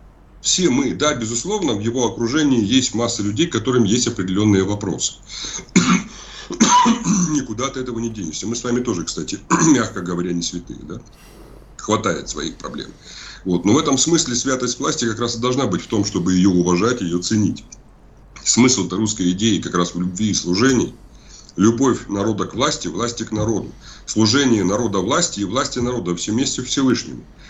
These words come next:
Это обычная, н-, обычная, нормальная, естественная русская формула, по которой жить хочется, наверное, очень многим. Не скажу всем, потому что, как говорится,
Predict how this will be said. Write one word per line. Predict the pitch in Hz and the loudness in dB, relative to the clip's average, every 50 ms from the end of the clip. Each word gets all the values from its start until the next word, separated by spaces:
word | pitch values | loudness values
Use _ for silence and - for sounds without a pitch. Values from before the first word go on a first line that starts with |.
| - - - - - | -20 -20 -20 -16 -8
Это | - 107 110 123 | -6 -4 0 0
обычная, | 139 139 180 214 - - 135 113 104 | 0 0 0 0 0 0 0 0 2
н-, | 90 87 98 - - - 117 | 0 0 -2 -2 -4 -4 -2
обычная, | 120 120 113 - 180 - - 113 | -2 0 2 2 2 2 2 0
нормальная, | 104 104 101 104 117 131 135 127 110 | 0 0 2 2 2 2 2 2 0
естественная | 98 95 98 92 - 127 127 - 110 98 90 87 - | 0 0 0 -2 -2 -2 -2 0 0 0 -2 0 0
русская | 101 104 117 113 - 117 107 | 2 2 4 4 2 0 -2
формула, | 107 - 139 127 107 85 73 73 | -2 0 0 0 0 0 -2 -4
по | - - | -8 -10
которой | - 85 82 - 110 107 98 | -8 -6 -2 0 0 2 4
жить | 92 117 117 - | 4 4 4 4
хочется, | 113 110 101 - - - | 2 0 0 0 0 0
наверное, | 95 98 107 104 101 101 | 2 2 4 4 4 4
очень | 101 104 - 113 | 4 4 6 6
многим. | 113 113 110 87 73 73 73 80 | 6 6 6 4 2 0 0 0
Не | 85 87 | 0 0
скажу | - - 95 85 98 | 0 0 -2 0 0
всем, | 101 - - 113 120 110 90 | 0 0 0 0 0 -2 -4
потому | - - - - 87 90 87 | -8 -10 -6 -2 -2 -2 -2
что, | - - - | -2 -6 -4
как | - | -2
говорится, | 92 87 87 78 - - | 0 0 0 -2 -4 -8